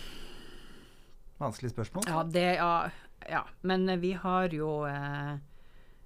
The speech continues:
Speaker 2: eh, jeg tror vi er representert på en rundt kanskje tredve plasser
Speaker 1: Ja.
Speaker 2: i, eh, i Norge. Eh, og det synes jo jeg som nordlending, eh, <laughs> som jeg er, at det er så få i nord.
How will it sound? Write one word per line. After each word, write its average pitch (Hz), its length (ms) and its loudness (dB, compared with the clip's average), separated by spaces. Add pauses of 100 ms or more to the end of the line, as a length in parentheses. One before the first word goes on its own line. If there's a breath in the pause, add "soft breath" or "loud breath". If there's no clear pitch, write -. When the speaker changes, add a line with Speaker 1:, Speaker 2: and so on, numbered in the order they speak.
(120)
Speaker 2:
eh, - 800 -6
jeg 151 120 -6
tror 170 300 0
vi 151 160 -4
er 151 220 -2
representert 147 920 -6
på 143 80 -10
en 139 180 -2
rundt 143 280 -4
kanskje 139 400 -4 (260)
tredve 143 720 -6
plasser 247 380 -4 (180)
Speaker 1:
Ja. 165 100 -8
Speaker 2:
i, 165 300 -4
eh, 156 540 -6 (680 soft breath)
i - 60 -4
Norge. 190 460 2 (220)
Eh, 170 720 -2
og 180 520 0
det 214 180 0
synes 180 180 0
jo 156 80 2
jeg 82 340 0
som 151 360 -2
nordlending, 160 840 0 (840 soft breath)
eh, 147 240 -6
<laughs> - 40 -12
som - 360 -4
jeg 247 220 0
er, 226 60 6
at - 100 0
det 214 100 -4
er - 40 -10
så 185 140 -4
få 180 480 -2
i 151 100 0
nord. 175 460 0